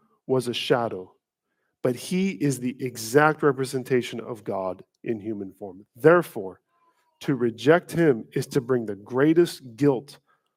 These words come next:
upon ourselves and reveal how deep our rebellion goes. Rejecting the shadows, that's one thing,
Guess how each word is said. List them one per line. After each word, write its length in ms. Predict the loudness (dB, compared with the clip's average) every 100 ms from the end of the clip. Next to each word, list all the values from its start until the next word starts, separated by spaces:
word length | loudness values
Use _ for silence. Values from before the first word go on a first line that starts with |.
| -8
upon 420 | -8 -2 0 0
ourselves 840 | 0 -6 -6 -4 -6 -6 -16 -20 -20 _ _ -6
and 180 | -2
reveal 560 | -2 -4 -2 4 4 4
how 340 | 0 4 4
deep 420 | 4 0 -2 -2 -2
our 240 | 0 0 0
rebellion 640 | -4 -4 -4 -4 -8 -10 _ _ _ -10
goes. 560 | -8 -8 -12 -18 -20 _ _ _ _ _ _ _ _ -4
Rejecting 580 | -2 6 6 6 0 2
the 100 | 2
shadows, 840 | 2 4 6 4 2 -4 -14 -18 -20 _ _ _ _ _ _
that's 260 | 0 0 0
one 220 | -2 -2
thing, 260 | -6 -16